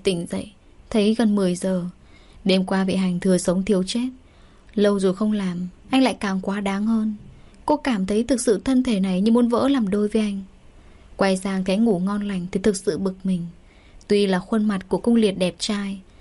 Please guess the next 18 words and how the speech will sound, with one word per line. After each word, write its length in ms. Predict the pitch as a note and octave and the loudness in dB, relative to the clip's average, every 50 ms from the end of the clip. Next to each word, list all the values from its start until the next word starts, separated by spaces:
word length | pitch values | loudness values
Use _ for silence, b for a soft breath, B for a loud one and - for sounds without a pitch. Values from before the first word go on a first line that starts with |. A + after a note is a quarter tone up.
| b b b | b b b
nhưng 120 | D4 D4 | 2 2
cô 160 | C#4+ - D4+ | 4 2 0
thừa 220 | C#4+ D4 C4+ B3+ G3 | 2 2 2 2 2
nhận 220 | F#3 F#3 F#3 F#3 - - | 2 0 0 -2 -2 -2
thực 220 | - G#3 F#3+ - | -2 -2 -2 0
tế 140 | - F#3+ F#3 | 0 2 2
anh 160 | G#3+ B3 B3+ | 4 4 4
đúng 160 | A3 G#3+ A3 | 4 4 4
là 100 | C4 E4 | 2 2
người 200 | D4+ B3 A3 F#3 F#3 | 4 4 2 2 0
chồng 220 | - A3+ G3 F#3+ | -2 -2 -2 0
hoàn 220 | F#3+ G3 F#3+ F3+ F3+ | 0 0 -2 -2 -2
hảo 260 | G3 G3 F3+ D#3+ F3 F#3 | -2 -2 -4 -4 -2 -2
mọi 140 | G3 F3+ F#3 | -2 0 2
cô 100 | - B3 | 2 0
gái 200 | A#3 A3+ G#3+ G3+ | 2 2 0 0
mong 240 | G#3 A#3 A#3+ A#3 A#3 | 2 2 0 0 0
ước. 200 | A#3+ B3+ C4+ D4 | 0 0 -2 -2